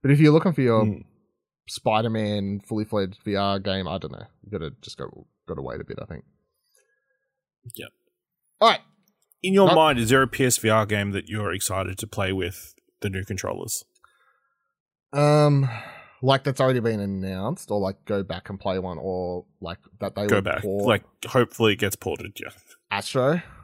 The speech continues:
Speaker 1: I would love just, if they're not
Speaker 2: Yeah.
Speaker 1: gonna do a sequel, if they could just do a updated P S V R. Like, if they announce that tomorrow, an updated one or a sequel, that's it.
Speaker 2: Yeah.
Speaker 1: That is the system <laughs> seller. That's the, that's the fucking bee's knees there, 'cause,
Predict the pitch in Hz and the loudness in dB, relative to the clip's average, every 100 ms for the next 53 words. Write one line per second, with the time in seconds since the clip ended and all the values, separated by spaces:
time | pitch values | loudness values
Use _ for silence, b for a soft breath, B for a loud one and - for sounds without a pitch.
0 | b b b _ _ _ _ _ _ _ | b b b _ _ _ _ _ _ _
1 | _ _ _ _ 113 101 98 104 101 104 | _ _ _ _ -4 -2 -2 -4 -4 -8
2 | 101 - 104 127 127 139 127 110 - 110 | -8 -8 -6 -2 0 0 0 -2 -2 -4
3 | 110 151 185 - 113 113 117 104 104 - | 0 -2 -2 -6 -4 -4 -4 -6 -8 -4
4 | 104 95 95 107 110 - 98 98 95 92 | -2 -2 -4 -8 -8 -4 -4 -2 -4 -6
5 | - _ _ _ _ _ - 107 - 107 | -12 _ _ _ _ _ -4 -2 -2 -2
6 | 98 113 139 110 147 151 131 - 113 - | 0 0 0 4 4 6 4 2 -2 0
7 | 131 147 190 - 110 - 110 110 101 104 | 0 2 0 -2 -4 0 0 0 -2 -2
8 | 107 98 95 110 104 135 156 b b - | -2 -2 -4 -6 -2 0 -2 b b -2
9 | 110 98 82 - - - - - 104 101 | -2 -2 -8 -10 -20 -20 -20 -10 -4 0
10 | 117 113 104 - 101 98 - 151 - - | 0 0 -4 -8 -10 -8 0 2 2 0
11 | 170 151 - 165 135 B B - 135 - | 2 2 4 4 4 B B 0 2 2
12 | 139 135 135 117 113 113 113 110 107 101 | 2 2 0 -2 -2 -2 -2 -2 -4 -4
13 | 104 98 107 107 101 | -4 -4 -2 -4 -4